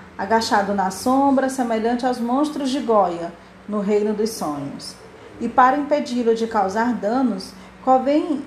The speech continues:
estar consciente de que nunca se conseguirá isso, nem pela caça às bruxas, nem pela perícia dita científica, nem pelo reconhecimento puro e simples, cujos efeitos são evidentemente perversos.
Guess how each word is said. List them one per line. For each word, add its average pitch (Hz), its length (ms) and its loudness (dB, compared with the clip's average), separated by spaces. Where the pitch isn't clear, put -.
estar 233 500 0
consciente 330 640 -2
de 302 120 -2
que 370 180 -4
nunca 294 440 2
se 269 160 -6
conseguirá 233 640 -2
isso, 175 240 -10
nem 339 320 4
pela 311 220 2
caça 233 340 -2
às 208 120 -4
bruxas, 262 500 -4
nem 262 200 4
pela 262 200 2
perícia 247 460 2
dita 233 380 -2
científica, 202 840 -8
nem 294 240 6
pelo 285 180 0
reconhecimento 240 760 -2
puro 202 280 -4
e 202 60 -6
simples, - 640 -12
cujos 240 340 2
efeitos 240 400 2
são 240 140 -4
evidentemente 247 920 -2
perversos. 175 800 -8